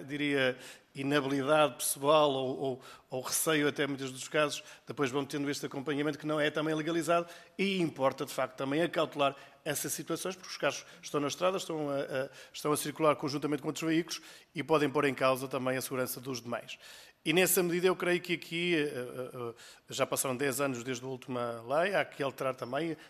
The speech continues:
a sociedade vai mudando, é, é evolutiva, temos esta consciência todos crítica, eh, eh, diria,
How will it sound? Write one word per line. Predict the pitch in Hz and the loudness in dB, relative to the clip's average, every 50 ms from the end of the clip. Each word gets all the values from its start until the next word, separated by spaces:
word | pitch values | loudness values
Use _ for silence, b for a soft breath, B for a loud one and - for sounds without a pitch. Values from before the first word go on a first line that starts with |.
| B - | B -16
a | - | -14
sociedade | - - 151 151 143 127 127 | -8 -4 2 4 4 4 4
vai | 143 147 143 | 2 2 2
mudando, | 143 131 120 135 147 170 180 165 | 2 -2 2 2 2 2 2 2
é, | 165 147 | 0 -2
é | 139 156 - 139 | -2 -2 -2 -4
evolutiva, | 139 123 127 131 127 120 - - 165 170 170 175 170 B B B B B - | -4 -4 -4 -8 -8 -8 -4 -4 -2 -2 -2 -6 -8 B B B B B -6
temos | - 147 139 127 | -4 -4 -2 0
esta | 147 135 - 139 | 0 0 0 -2
consciência | - 147 127 - - 151 139 - 135 | -4 -2 -2 -2 -2 -2 -4 -4 -6
todos | - - 135 - - | -6 -6 -6 -6 -6
crítica, | - - 139 143 143 135 - 165 147 - 175 170 170 B B B B B B B B - | -6 -4 -2 -2 -2 0 -2 -4 -2 2 2 2 2 B B B B B B B B -2
eh, | 147 139 135 131 127 127 123 123 127 131 - - 143 123 123 120 120 127 | 0 2 4 6 6 6 6 6 4 2 -2 -4 -6 -4 -2 -2 -4 -4
eh, | 123 | -4
diria, | 123 143 139 139 139 143 143 151 147 | -2 0 2 2 4 4 4 2 2